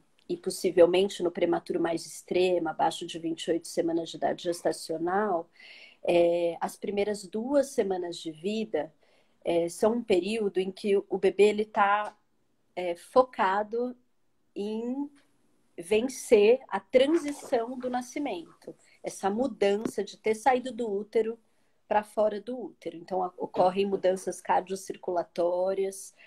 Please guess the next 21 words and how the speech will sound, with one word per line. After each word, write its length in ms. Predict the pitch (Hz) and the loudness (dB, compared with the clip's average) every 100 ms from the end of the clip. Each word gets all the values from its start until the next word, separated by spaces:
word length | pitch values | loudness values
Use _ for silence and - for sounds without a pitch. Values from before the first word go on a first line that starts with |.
| - - _ | -20 -20 _
os 480 | 202 190 - - - | -8 -8 -10 -16 -6
pulmões, 640 | 233 196 185 190 220 202 190 | -2 0 4 4 4 0 -2
né, 120 | 208 | -2
a 80 | 185 | -2
maturidade 800 | 185 226 - 214 196 185 190 196 | -4 -6 -6 -6 0 0 0 -4
pulmonar 560 | - 190 190 185 185 185 | -10 -6 -6 -6 -8 -8
do 100 | 180 | -8
bebê 280 | 180 180 | -6 -6
vai 180 | 175 180 | -4 -4
ser 200 | 190 190 | -4 -8
colocada 520 | - 190 185 190 185 | -6 -6 -4 -4 -2
à 60 | 185 | -4
prova, 640 | - 180 175 175 185 190 | -2 -2 0 -2 -2 -6
quão 260 | 175 208 208 | -2 0 0
maduro 500 | 226 180 - 185 220 | 0 -4 -6 -12 -2
ele 220 | 202 180 | -2 -2
tá 260 | - 196 175 | -6 -4 -4
pra 160 | - | -6
fazer 280 | 170 175 180 | -6 -6 -6
trocas 440 | - 175 175 185 - | -6 -6 -4 -8 -4
gasosas. 1000 | 175 175 175 165 170 175 190 202 - | -6 -6 -10 -6 -6 -8 -10 -12 -14